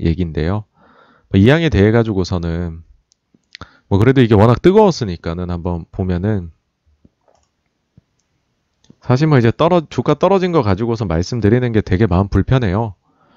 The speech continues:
이게 뭐, 뭐 누구는 뭐 투자 잘했고 누구는 뭐 못해가지고서 어쩌고 저쩌고 하는 거는 되게, 어, 어떻게 보면은 그 저기 본인의 그걸 넘어서는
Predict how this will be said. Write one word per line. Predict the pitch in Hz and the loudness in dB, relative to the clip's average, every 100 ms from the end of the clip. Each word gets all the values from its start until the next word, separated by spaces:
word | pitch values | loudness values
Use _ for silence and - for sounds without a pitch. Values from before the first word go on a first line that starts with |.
| _ _ - | _ _ -6
이게 | 90 | -4
뭐, | 87 80 _ _ _ _ _ | -2 -4 _ _ _ _ _
뭐 | - 85 | -6 -4
누구는 | 90 110 107 101 | -2 0 2 2
뭐 | 90 87 _ | 2 0 _
투자 | - - - | -16 -12 -10
잘했고 | - 85 101 104 85 | -4 -2 0 -2 -4
누구는 | 92 110 104 | -2 -2 -2
뭐 | 95 87 | -2 -2
못해가지고서 | 92 - 113 113 104 101 95 | -2 0 2 0 -2 -4 -4
어쩌고 | 85 113 104 | -2 0 0
저쩌고 | 90 101 95 | 0 0 0
하는 | 123 139 | 0 -2
거는 | 127 117 110 | -2 -2 0
되게, | 90 82 90 80 - - - _ _ _ | 0 2 2 0 -6 -20 -20 _ _ _
어, | - 82 78 | -10 -6 -4
어떻게 | - 95 92 | -2 -2 0
보면은 | 90 87 82 78 80 90 _ _ _ _ _ 233 185 - - | 0 0 -2 -4 -8 -16 _ _ _ _ _ _ -18 -18 -16
그 | - 87 78 78 - | -6 -2 -2 -2 -2
저기 | 87 80 80 73 _ _ _ _ - | -2 0 -2 -4 _ _ _ _ -2
본인의 | 110 123 117 | 0 2 0
그걸 | - 101 90 | 0 0 2
넘어서는 | 92 143 135 120 101 95 80 | 2 0 0 -2 -2 -2 -6